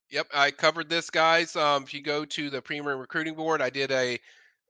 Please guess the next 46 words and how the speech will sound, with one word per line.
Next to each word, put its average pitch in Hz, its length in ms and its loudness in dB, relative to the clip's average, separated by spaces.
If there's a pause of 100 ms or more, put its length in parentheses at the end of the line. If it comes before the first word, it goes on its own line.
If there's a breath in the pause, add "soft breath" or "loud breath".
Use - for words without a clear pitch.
uh, 113 420 2 (520 soft breath)
step - 380 2
up 156 160 4
to 156 100 0
the 135 80 2
mic 143 380 4
is 147 120 -2
what 147 140 2
I 143 80 4
call 147 300 2
it 147 80 2
on 147 80 -2
my 135 160 0
Tuesday 147 480 -2
thoughts. 143 420 4
I 135 120 4
went 135 200 0
over 143 400 2 (400 soft breath)
this. 143 340 4
I, 131 220 2
I 127 160 4
will 131 160 0
address 143 400 2
it 135 80 -4
here 135 240 -6
now 135 400 4
that, 135 320 4 (580)
no, 135 280 2
I, 131 340 4
I, 135 80 0 (540)
I 160 100 6
think 185 240 4
there's 185 220 4
concern 165 880 2
just - 260 -4
'cause 147 240 0
anytime 170 420 0
a 165 40 -6
kid 156 240 -2
visits, 180 400 0
I 175 40 4
mean, 165 220 -2
there's, - 420 -2 (460)
you 156 120 -10
have 196 260 4
to, - 60 -20